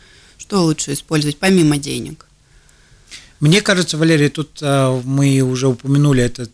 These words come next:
Speaker 2: э, момент, нужна идея.
Speaker 1: А
Speaker 2: Нужна
Speaker 1: если
Speaker 2: идея смысла.
Speaker 1: идея вот, м, не
Speaker 2: Эт-
Speaker 1: особо человек горит ей?
Speaker 2: Э, вот это, кстати, вопрос руководителя: создать определенное место или идею, за которую хочется работать.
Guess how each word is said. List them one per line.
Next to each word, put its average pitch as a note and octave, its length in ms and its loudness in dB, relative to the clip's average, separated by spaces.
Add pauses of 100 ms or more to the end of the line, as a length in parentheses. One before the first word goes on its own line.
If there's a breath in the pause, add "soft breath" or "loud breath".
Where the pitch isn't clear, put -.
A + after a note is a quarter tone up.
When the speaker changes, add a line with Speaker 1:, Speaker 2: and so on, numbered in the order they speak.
(120)
Speaker 2:
э, A#2+ 120 -12
момент, B2 580 -2
нужна C3+ 360 0
идея. A#2 500 0 (720 soft breath)
Speaker 1:
А D3 60 0
Speaker 2:
Нужна C#3+ 200 4
Speaker 1:
если D3 120 2
Speaker 2:
идея G#3 280 2
смысла. D#3+ 200 2
Speaker 1:
идея G#3 240 0
вот, F#3+ 200 -10
м, F#3+ 600 -4
не G3+ 100 0
Speaker 2:
Эт- G3 160 4
Speaker 1:
особо F3+ 380 -8
человек F#3+ 460 -6
горит F3 360 -8 (100)
ей? E3 280 -8 (180)
Speaker 2:
Э, G3+ 140 -14
вот D#3+ 260 -4
это, D#3+ 200 -2
кстати, D3+ 280 -2
вопрос D3+ 380 0
руководителя: C#3+ 580 -2
создать C#3 500 -2
определенное C#3 500 0
место F3 400 0
или B2+ 300 -4
идею, C#3 540 2
за A2+ 100 -12
которую C#3+ 640 0 (240 soft breath)
хочется D3 460 -4
работать. C#3 520 -2